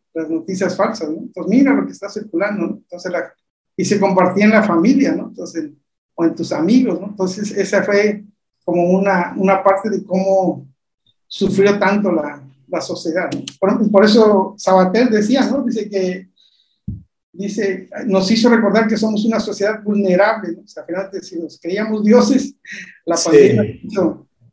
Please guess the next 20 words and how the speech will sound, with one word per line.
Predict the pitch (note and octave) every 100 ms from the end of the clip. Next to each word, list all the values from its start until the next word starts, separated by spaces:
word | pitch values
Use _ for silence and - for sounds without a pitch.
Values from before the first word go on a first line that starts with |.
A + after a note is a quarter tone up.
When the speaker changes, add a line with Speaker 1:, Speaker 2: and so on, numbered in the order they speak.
| -
Speaker 1:
a | F3+ D#3+
que | F#3 F3+
regresamos | F3+ E3+ E3 G3 G#3+ A3 G#3 - _
y, | F#3 E3+ E3 -
y, | F#3 E3+ E3 F#3
y | D3+
que | F3+
de | F3
nada | F#3 G#3+
sirvió | G#3 F#3+ G3+
nuestra | G#3 F#3
inteligencia, | E3 E3 - F#3+ G#3+ G3+
nuestro | E3 - E3
ingenio, | D#3 G3+ G#3 F3+ -
¿no? | _
Eh, | F3 F3
somos | G3 G#3+ - -
una | F#3
sociedad | F3+ F3 F#3+ F#3+
vulnerable | G3+ G3 F#3+ G#3 G#3+